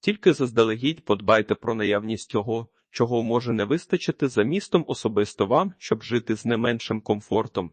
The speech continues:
ніж в місті. Козиріг, нові можливості. Якщо ви ще не спантеличилися, яким чином збільшити вашу житлоплощу, переїхати в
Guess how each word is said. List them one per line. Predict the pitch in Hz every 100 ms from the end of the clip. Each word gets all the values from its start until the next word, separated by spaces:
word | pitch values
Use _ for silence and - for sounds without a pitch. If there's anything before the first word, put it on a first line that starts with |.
| -
ніж | 104 110 - -
в |
місті. | 110 104 - - - _
Козиріг, | - 185 220 202 131 -
нові | 113 110
можливості. | 131 117 147 208 127 - - 85 -
Якщо | 113 - 185
ви | 185 196
ще | -
не | 196 180
спантеличилися, | - 160 151 147 143 - 107 101 - 95 85 _
яким | 107 117 139 127
чином | - 143 135 110
збільшити | 113 120 120 - -
вашу | 104 135 - 107
житлоплощу, | 104 - 104 - 165 196 -
переїхати | - 107 101 135 - 175
в | 165